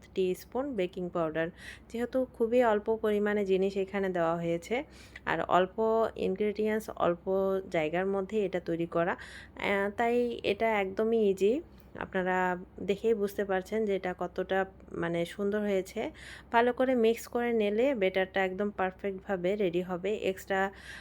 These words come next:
আহ, এখানে কোনো, আহ, ছেঁকে নেয়ার বা চেলে নেয়ার কোনো প্রয়োজন নেই। just এইভাবে আলতোভাবে মিক্স করে নেব। আর দিয়ে দিব, আহ, ওয়ান ফোর্থ টিস্পুন পরিমাণ ভ্যানিলা এসেন্স। আর দিয়ে দিচ্ছি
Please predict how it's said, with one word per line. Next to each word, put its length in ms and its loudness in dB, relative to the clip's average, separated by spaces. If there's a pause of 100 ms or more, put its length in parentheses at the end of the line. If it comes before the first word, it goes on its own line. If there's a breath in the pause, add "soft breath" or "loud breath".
(120)
আহ, 400 2
এখানে 580 0 (1000)
কোনো, 560 0 (320)
আহ, 300 0
ছেঁকে 340 -2
নেয়ার 320 2
বা 140 2
চেলে 280 0
নেয়ার 280 0
কোনো 260 0
প্রয়োজন 440 2
নেই। 260 2
just 340 -2
এইভাবে 260 0
আলতোভাবে 560 -2
মিক্স 280 -4
করে 220 0
নেব। 300 0 (440 loud breath)
আর 120 4
দিয়ে 240 2
দিব, 220 2
আহ, 220 2 (720)
ওয়ান 300 2
ফোর্থ 340 -2 (360)
টিস্পুন 520 0
পরিমাণ 420 0
ভ্যানিলা 440 0
এসেন্স। 320 -4 (460 loud breath)
আর 260 2
দিয়ে 300 0
দিচ্ছি 520 0